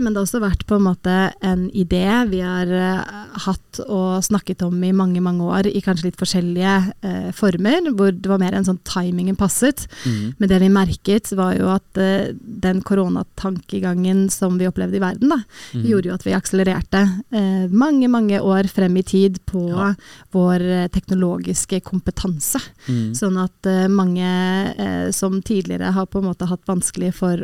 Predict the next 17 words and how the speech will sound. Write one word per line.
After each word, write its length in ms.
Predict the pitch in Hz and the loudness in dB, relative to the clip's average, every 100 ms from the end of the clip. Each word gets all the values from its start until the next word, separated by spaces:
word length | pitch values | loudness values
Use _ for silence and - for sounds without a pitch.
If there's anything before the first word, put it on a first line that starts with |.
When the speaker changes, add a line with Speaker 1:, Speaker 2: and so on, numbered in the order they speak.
| - | -4
Speaker 1:
å 160 | 185 | -6
fornye 460 | 180 185 185 180 190 | -2 0 0 -2 -4
seg, 520 | - 247 339 302 240 | 0 0 0 0 -2
var 240 | 190 185 190 190 196 | -2 0 2 0 0
plutselig 400 | 208 - 208 180 | -4 -6 -4 0
nødt 260 | 185 165 - | 0 -2 -4
til 100 | 190 | 0
det. 220 | 302 285 | 2 2
Vi 80 | 208 | 2
var 100 | 196 | 2
nødt 300 | 196 185 - | 4 2 0
til 120 | - | -2
å 60 | 196 | 0
se 160 | 185 | 0
på 120 | 180 190 | 0 4
nye 220 | 185 180 | 4 4
måter 500 | 190 170 - 202 | 4 0 2 4